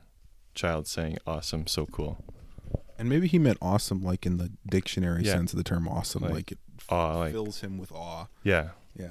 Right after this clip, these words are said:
Speaker 1: Like, like the gift of the Spirit. Awe,
Speaker 2: Yeah.
Speaker 1: awe, awe.
Speaker 2: I'm
Speaker 1: Yeah.
Speaker 2: not optimistic, but maybe.
Speaker 1: Yeah, no, for sure. Yeah, this, this one says, "Dear Father, thank you, Father, for setting up church and blessing me,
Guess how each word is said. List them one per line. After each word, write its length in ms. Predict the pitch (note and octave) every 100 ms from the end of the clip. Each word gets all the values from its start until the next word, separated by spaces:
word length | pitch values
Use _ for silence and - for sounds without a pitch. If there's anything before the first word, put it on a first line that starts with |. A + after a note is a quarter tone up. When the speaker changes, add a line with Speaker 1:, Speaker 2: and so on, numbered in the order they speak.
| F2
Speaker 1:
Like, 240 | A#2 G#2+ -
like 280 | A2+ G2+
the 100 | -
gift 220 | G2+ G2+ G2+
of 60 |
the 60 | F#2
Spirit. 360 | - G#2+ E2 - - -
Awe, 120 | F#2
Speaker 2:
Yeah. 60 | E2+
Speaker 1:
awe, 180 | - F2 F#2
awe. 280 | F#2 D#2 F2 - - - - - - - - - - -
Speaker 2:
I'm 120 | G#2+ G#2+
Speaker 1:
Yeah. 60 |
Speaker 2:
not 120 | G#2 G2
optimistic, 640 | G2 F#2+ F#2+ - B2+ -
but 180 | F#2+ G2
maybe. 380 | G#2+ G#2+ F#2+ -
Speaker 1:
Yeah, 180 | A2 F2
no, 180 | F#2 F2+
for 160 | - F2+
sure. 300 | - F2+ E2 - - - - - - - - - - - - - - - - - - - - - - - - - - - - - - - - - - - - - - - - - -
Yeah, 200 | G#2 F2+
this, 300 | G2+ G#2+ - -
this 140 | G#2
one 80 | G2+
says, 160 | F#2
"Dear 140 | - G#2+
Father, 340 | G#2 F#2 F2
thank 220 | F2 G#2 -
you, 80 |
Father, 320 | G#2+ G2+ G2+ F#2+
for 160 | F#2
setting 380 | - A2 G2+ F#2+
up 120 | E2+
church 460 | - G#2 A2 - - -
and 160 | F2+
blessing 400 | F2 F#2+ - F#2
me, 220 | F#2 B2